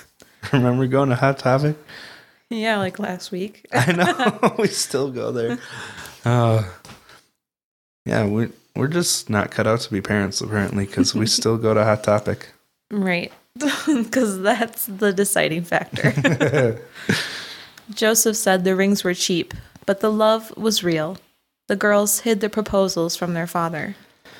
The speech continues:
Speaker 2: That's really cute. The rings
Speaker 1: Yeah.
Speaker 2: are cheap,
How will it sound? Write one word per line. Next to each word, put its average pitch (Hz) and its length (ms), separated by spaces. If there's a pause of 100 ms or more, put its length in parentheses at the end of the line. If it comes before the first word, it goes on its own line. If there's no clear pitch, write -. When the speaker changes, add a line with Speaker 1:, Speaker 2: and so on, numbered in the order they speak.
Speaker 2:
That's 277 260
really 302 180
cute. - 440 (400)
The 220 100
rings 135 320
Speaker 1:
Yeah. 240 80
Speaker 2:
are - 20
cheap, 175 360